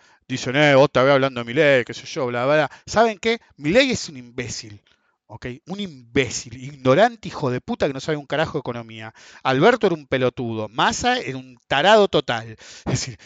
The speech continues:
que se hace el... y una vez me lo contó en una cueva. <laughs> Esto lo conté.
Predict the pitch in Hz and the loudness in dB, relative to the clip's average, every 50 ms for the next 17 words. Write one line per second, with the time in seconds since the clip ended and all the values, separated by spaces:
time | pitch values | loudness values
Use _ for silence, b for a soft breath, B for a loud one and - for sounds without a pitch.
0 | b b - 147 - - - 180 - - 185 165 156 170 151 120 - B B B | b b -10 -8 -4 0 2 2 2 2 -2 -2 -2 -4 -6 -10 -14 B B B
1 | B B B B 175 165 175 180 185 185 175 160 151 151 151 147 - 170 160 156 | B B B B -2 2 2 4 4 4 2 2 2 0 0 4 4 4 4 4
2 | 156 147 147 - - 151 147 135 131 135 139 - - - - - - - - - | 2 0 0 2 4 4 4 6 4 2 -2 -4 -8 -8 -8 -10 -14 -18 -16 -10
3 | - 311 285 311 - - 214 175 156 156 160 165 - 160 147 | -6 -4 -4 -2 2 2 4 4 4 0 -2 0 2 2 2